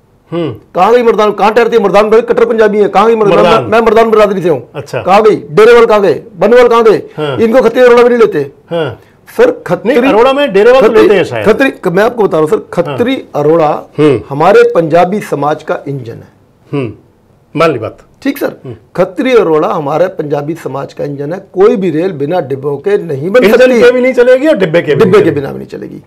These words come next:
Speaker 1: बिल्कुल
Speaker 2: तो
Speaker 1: ठीक बात।
Speaker 2: हमें अपनी एकता बनाने के लिए ना, खत्री अरोड़ा शब्द को उठा के पंजाबी शब्द को जोर देंगे, तभी हमारा
Speaker 1: क्या
Speaker 2: वजूद बनेगा।
Speaker 1: सरकार जिम्मेदार है या आपके संगठन जिम्मेदार है ये करने के लिए?
Speaker 2: राजनीतिक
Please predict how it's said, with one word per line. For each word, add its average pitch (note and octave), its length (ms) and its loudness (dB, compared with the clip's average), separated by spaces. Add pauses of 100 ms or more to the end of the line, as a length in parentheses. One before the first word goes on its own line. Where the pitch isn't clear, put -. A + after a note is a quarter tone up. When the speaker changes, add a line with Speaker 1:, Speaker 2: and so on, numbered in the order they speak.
(140)
Speaker 1:
बिल्कुल E3+ 280 0
Speaker 2:
तो - 80 4
Speaker 1:
ठीक B2+ 100 -8
बात। E3 120 -2
Speaker 2:
हमें A#3+ 120 4
अपनी C4+ 260 0
एकता B3 440 0
बनाने G#3+ 320 4
के F3+ 100 -2
लिए G#3+ 120 2
ना, D#4 100 -2
खत्री B3 720 -4
अरोड़ा G3 340 2
शब्द - 400 -6
को F#3+ 100 0
उठा C3+ 180 -2
के A#3+ 160 -2
पंजाबी G#3 520 0
शब्द - 280 -4
को G3+ 100 2
जोर F3+ 200 0
देंगे, E3+ 260 -4 (420)
तभी F4+ 180 4
हमारा G3 260 4
Speaker 1:
क्या F3+ 160 0
Speaker 2:
वजूद C#3 140 -6
बनेगा। D3 140 -2
Speaker 1:
सरकार F3 260 -2
जिम्मेदार F3 460 -6
है G3 120 -4
या F#3 80 -4
आपके E3+ 200 -10
संगठन D3 360 -8
जिम्मेदार A2 400 -12
है G#2 60 -14
ये F#2+ 60 -16
करने G2 260 -18
के C3 80 -14
लिए? B2+ 100 -6
Speaker 2:
राजनीतिक C3 500 -10